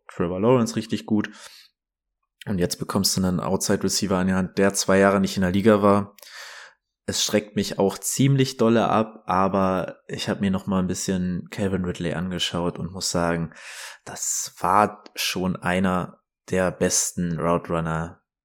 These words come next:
dieser verdammten Liga und das als Ex, ähm, puh, äh, ich hab ihn, nachdem ich mir das Tape angeguckt habe, auch hochgesetzt.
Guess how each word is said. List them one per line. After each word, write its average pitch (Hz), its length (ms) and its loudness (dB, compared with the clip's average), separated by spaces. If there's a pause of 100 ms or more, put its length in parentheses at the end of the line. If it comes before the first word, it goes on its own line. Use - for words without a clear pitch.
(420)
dieser 82 360 -2
verdammten 82 480 -6
Liga 87 320 0
und 80 240 -2
das 87 160 -4
als - 520 -6 (360)
Ex, - 600 -2
ähm, 80 500 -8 (1160)
puh, 107 540 4 (400)
äh, 95 220 0
ich - 160 -6
hab 110 180 -4
ihn, 95 460 -2
nachdem 101 440 0
ich 95 140 -2
mir 101 160 2
das 95 240 -2
Tape 104 300 -2
angeguckt 95 480 -4
habe, 87 260 -2
auch - 520 2
hochgesetzt. 135 920 0